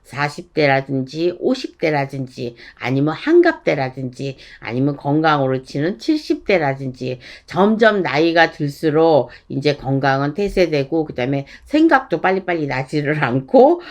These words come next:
막 이런 것 쪽으로 있는데 간혹 가다가 정말로 일어나면 안 되는 이런 이제 불시에 사고가 난다든지 이런 거를 대비해서 무속인 선생님들한테, 그리고 또 내일이 궁금하니까, 궁금하니까 하는데 그 궁금점이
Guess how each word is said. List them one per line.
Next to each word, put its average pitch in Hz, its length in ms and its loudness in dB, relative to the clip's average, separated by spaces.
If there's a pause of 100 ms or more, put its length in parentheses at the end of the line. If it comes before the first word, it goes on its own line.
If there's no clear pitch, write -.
(160)
막 135 80 0
이런 196 300 2
것 185 120 2
쪽으로 147 300 -2
있는데 139 340 -2
간혹 226 420 0
가다가 151 680 0 (640)
정말로 175 600 4
일어나면 196 640 2
안 151 240 0
되는 202 340 4
이런 143 320 2
이제 135 240 -4
불시에 143 460 -2
사고가 170 540 0
난다든지 135 680 -2
이런 185 320 0
거를 190 260 0
대비해서 151 680 0 (220)
무속인 165 420 2
선생님들한테, 160 880 -2
그리고 160 280 -2
또 202 120 -2
내일이 214 460 2
궁금하니까, 226 920 0 (320)
궁금하니까 277 720 2
하는데 220 280 0
그 190 180 4
궁금점이 196 960 0